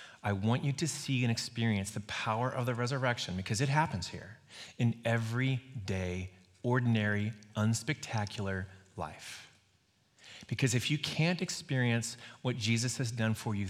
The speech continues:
there, you're never gonna experience it at all. And if you've ever found yourself a failure, and you are, and so am I, even if you're successful,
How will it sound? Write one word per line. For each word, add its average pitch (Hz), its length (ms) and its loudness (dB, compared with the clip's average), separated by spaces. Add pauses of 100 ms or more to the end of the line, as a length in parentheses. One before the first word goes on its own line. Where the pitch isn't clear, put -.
there, 92 480 -4 (500)
you're 107 120 2
never 107 240 4
gonna 98 140 2
experience 90 540 -4
it 87 80 -12
at 82 60 -12
all. - 320 -16 (1500)
And 123 120 4
if 117 120 4
you've 110 220 2
ever 131 240 6
found 139 320 4
yourself 123 320 2
a 120 60 -2
failure, 110 680 -4 (920)
and 147 160 2
you 160 160 4
are, 80 220 -4 (720)
and 123 120 2
so 120 220 0
am 110 120 0
I, 87 140 -8 (1400)
even 135 220 6
if 147 140 2
you're 120 120 2 (180)
successful, - 1080 -2